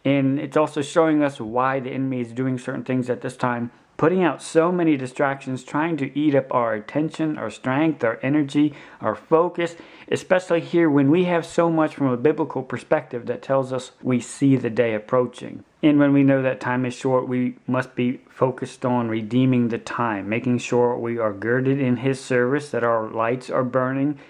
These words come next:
That is what needs to be consuming our focus at this time, especially so much the more as we see the day approaching. Let us focus on what we are told to focus on.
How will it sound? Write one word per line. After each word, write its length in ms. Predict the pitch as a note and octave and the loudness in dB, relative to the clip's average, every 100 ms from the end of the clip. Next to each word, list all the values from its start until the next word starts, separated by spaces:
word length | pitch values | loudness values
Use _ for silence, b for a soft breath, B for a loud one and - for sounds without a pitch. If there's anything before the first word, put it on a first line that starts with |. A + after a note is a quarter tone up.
| B - | B -4
That 280 | C3+ C#3 | -2 -2
is 160 | D3+ C3+ | -6 -4
what 280 | C3 C#3+ C#3 | 0 0 0
needs 180 | C3+ B2+ | -4 -4
to 60 | |
be 120 | C3 | -6
consuming 560 | B2 C3+ C3+ C3+ C3 B2+ | -2 -4 -2 -2 0 0
our 120 | B2 | -2
focus 440 | - B2+ A#2 A#2 A#2+ | 0 -2 -2 -8 -8
at 140 | A2 | -6
this 220 | B2 A2 | -8 -8
time, 360 | - B2 A2 - - b | -8 -4 -4 -6 -16 b
especially 760 | - C#3 C#3 E3 E3 - C#3 A#2 | 0 0 2 2 2 -4 -8 -6
so 220 | A2 D3 | 0 0
much 240 | C#3+ D3 - | 2 0 0
the 80 | |
more 280 | C#3 C#3 C#3+ | 2 4 2
as 200 | C3 B2 | -2 -4
we 120 | B2+ | -4
see 280 | B2 - C3+ | -4 0 0
the 100 | B2 | 0
day 240 | A#2 C3 B2+ | -2 0 -2
approaching. 560 | A#2+ B2+ A#2+ - A2+ - - | 2 0 0 -10 -18 -16 -2
Let 180 | B2+ C#3+ | 0 2
us 140 | D#3+ | 0
focus 480 | - D3+ D3 D3 C#3 | 0 0 0 -4 -4
on 280 | C3+ C3 B2+ | -2 -2 0
what 180 | C3 | -2
we 100 | C3 | -2
are 80 | B2 | -2
told 300 | A#2+ B2+ B2 | 0 -2 -2
to 60 | A#2+ | -6
focus 460 | - A#2 B2 A#2+ | -4 -4 -6 -6
on. 280 | A#2+ A2+ A2+ | -4 -4 -6